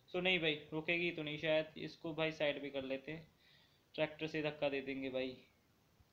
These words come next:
कौन सा इतना भारी है हमारे tractor में भाई, हॉर्स पावर बहुत है। So, ये लो गाइस, हमने आगे को कर दिया है वाली मशीनरीज, और भाई और तो कुछ नहीं है।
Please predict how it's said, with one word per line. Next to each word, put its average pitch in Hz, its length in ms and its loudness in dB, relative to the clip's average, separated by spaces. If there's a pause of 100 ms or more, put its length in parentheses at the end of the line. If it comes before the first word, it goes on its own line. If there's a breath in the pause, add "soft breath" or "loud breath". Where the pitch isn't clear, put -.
(960 loud breath)
कौन 160 220 2
सा 160 120 -2
इतना 156 260 0
भारी 143 340 2
है 151 60 0
हमारे 147 220 0
tractor 147 380 -2
में 147 160 -4
भाई, 147 140 2
हॉर्स 139 300 2
पावर 135 200 2
बहुत 123 300 -6
है। 120 180 -8 (1600 soft breath)
So, 143 280 -2
ये 151 200 2
लो 147 140 2
गाइस, 151 680 2
हमने 151 200 0
आगे 151 220 2
को 151 140 0
कर 151 200 0
दिया 160 220 2
है 160 60 6
वाली 160 180 4
मशीनरीज, 160 680 -2
और 151 160 4
भाई 151 220 2
और 151 300 0
तो 151 140 -2
कुछ 151 260 -10
नहीं 147 220 -4
है। 175 180 -8